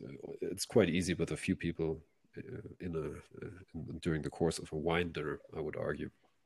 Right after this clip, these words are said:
Now, the, the other ar-, argument was danger for the economy, and I think that was indeed, or is indeed maybe still the case, because you can argue who's responsible for that, but,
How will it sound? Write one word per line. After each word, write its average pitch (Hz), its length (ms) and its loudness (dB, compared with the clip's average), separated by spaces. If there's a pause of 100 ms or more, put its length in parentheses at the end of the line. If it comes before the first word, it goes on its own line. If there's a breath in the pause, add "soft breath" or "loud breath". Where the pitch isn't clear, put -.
(480)
Now, 120 240 10
the, 120 180 8
the 117 160 10
other 139 240 12
ar-, 117 200 12
argument 107 340 10
was 95 200 8
danger 101 340 10
for 95 180 6
the 87 100 4
economy, 85 640 0
and 82 140 -6
I 82 80 0 (240)
think 95 260 4 (500)
that 92 140 8
was 87 260 6
indeed, 87 400 0 (580 loud breath)
or - 100 0 (160)
is 127 300 6
indeed 87 320 2
maybe 87 240 2
still 87 280 2
the 90 80 -2
case, - 460 4
because - 440 4 (720 loud breath)
you 98 100 -2
can 107 180 2
argue 95 320 10
who's 92 220 2
responsible 101 640 10
for 90 140 4
that, 92 300 6
but, 82 280 0